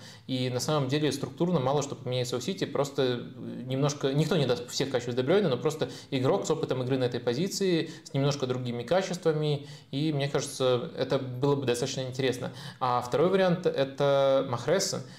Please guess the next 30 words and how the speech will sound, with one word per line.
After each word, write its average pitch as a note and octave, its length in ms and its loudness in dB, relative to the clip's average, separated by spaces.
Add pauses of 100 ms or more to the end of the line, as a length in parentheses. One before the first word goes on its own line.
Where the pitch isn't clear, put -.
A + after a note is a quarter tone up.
(160)
Э, A#2+ 140 0
то C3 100 0
есть C3 300 -2
он C3+ 180 2
выходит C3+ 360 0
на B2+ 40 0
правый E3 220 2
фланг, E3 240 2
Де A#2+ 60 -2
Брю-, C3 200 4
э, B2 400 4
Де B2 60 0
Брю-, B2+ 140 0
простите, A#2 400 0
Бернардо B2+ 420 0
Силва, B2 400 -2
э, A#2+ 460 -8
переходит, B2 500 -4
э, A#2+ 320 4
в - 60 -16
центр. F3 420 2
Ну, C3+ 80 0
наверное, C3 240 2
Гюндоган B2+ 440 0
тогда A#2 180 -2
левая C3 220 2
восьмёрка, B2 360 -4
Бернардо B2 440 -4
Силва A#2+ 280 -4
правая. F3 500 2